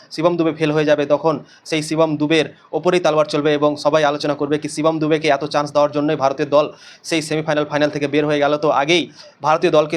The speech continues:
সবাক লেওয়া উচিত আছে এবং শিবম দুবেকে বসিয়ে সেই সঞ্জু স্যামসন বা এসএসবি জয়সওয়ালকে খেলিয়ে টিমটা আরও যেন মজবুত হয়ে যাক সে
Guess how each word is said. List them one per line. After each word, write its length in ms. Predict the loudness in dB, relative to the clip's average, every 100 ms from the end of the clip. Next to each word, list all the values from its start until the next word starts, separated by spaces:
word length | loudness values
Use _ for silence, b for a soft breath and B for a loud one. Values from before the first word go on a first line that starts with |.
| 0
সবাক 180 | 2 2
লেওয়া 180 | 4 2 2
উচিত 140 | 0 -2
আছে 120 | 0 -2
এবং 120 | -2 -4
শিবম 200 | -4 -4 -2
দুবেকে 220 | -2 0 -2
বসিয়ে 260 | 0 -2 -4 B B -8
সেই 120 | -4
সঞ্জু 160 | -2 -2 -2
স্যামসন 300 | -2 -2 -2 0
বা 60 | 0
এসএসবি 280 | -2 -8 -2 0
জয়সওয়ালকে 360 | 2 0 -2 -4
খেলিয়ে 260 | -2 0 -2 -6 B B -6
টিমটা 260 | -2 0 0
আরও 120 | 0 2
যেন 100 | 0 0
মজবুত 260 | -2 -4 -4
হয়ে 120 | -2 0
যাক 100 |
সে 60 | 0